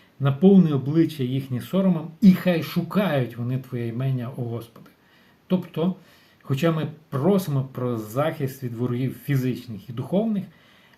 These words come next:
але все ж таки, оскільки ми самі примирилися з Богом через смерть Його улюбленого Сина,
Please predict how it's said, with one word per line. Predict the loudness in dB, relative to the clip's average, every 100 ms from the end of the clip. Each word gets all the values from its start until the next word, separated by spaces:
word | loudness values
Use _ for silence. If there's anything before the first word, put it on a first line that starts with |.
| -4
але | 0 2 0
все | -2 -6 -6
ж | -6
таки, | -10 -8
оскільки | -8 -6 -8 -4 -4
ми | 0 2 2
самі | 0 0 -2
примирилися | -2 -2 0 0 0 -2 -8
з | -10
Богом | -4 -2 -2 -6
через | -8 -8 -8
смерть | -4 -2 -2 -6
Його | -10 -6
улюбленого | -2 -2 -2 -8 -10 -12
Сина, | -8 -6 -6